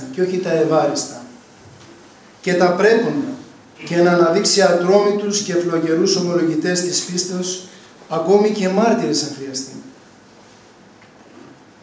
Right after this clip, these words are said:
Σε αυτά τα αποκαλυπτικά χρόνια που ζούμε, πρέπει ο καθένας μας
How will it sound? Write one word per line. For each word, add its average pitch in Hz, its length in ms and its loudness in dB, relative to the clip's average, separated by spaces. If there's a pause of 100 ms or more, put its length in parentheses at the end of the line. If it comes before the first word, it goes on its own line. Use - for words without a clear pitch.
Σε 175 200 -2
αυτά 214 300 6
τα 202 120 4
αποκαλυπτικά 180 760 2
χρόνια 190 260 2
που - 140 -2
ζούμε, 151 440 0 (760)
πρέπει 190 240 4
ο 185 80 4
καθένας 180 520 2
μας 180 420 -2